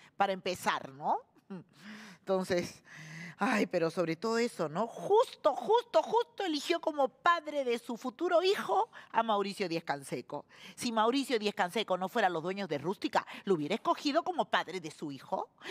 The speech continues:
Eso es algo que me pregunto también, pregunta suelta que queda ahí flotando en el ambiente. Ya no nos lo responderemos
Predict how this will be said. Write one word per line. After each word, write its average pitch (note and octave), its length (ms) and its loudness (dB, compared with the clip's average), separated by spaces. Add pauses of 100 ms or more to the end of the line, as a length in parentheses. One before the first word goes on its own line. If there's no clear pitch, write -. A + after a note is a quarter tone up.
(160)
Eso F#3 260 0
es D#3+ 140 -4
algo E3 400 -2
que C4+ 340 0 (380)
me A#4 120 2
pregunto G#3 540 2
también, E3 540 -4
pregunta F#3+ 540 0
suelta F3 420 0
que D#3+ 140 -2
queda D#3+ 240 2
ahí D#3 200 0 (220)
flotando A3+ 560 0
en G#3+ 80 -6
el G3 120 2
ambiente. F#3 640 -2 (240)
Ya A3 200 2
no G#3+ 160 -4
nos F3+ 160 -2
lo F#3 100 2
responderemos E3+ 960 -2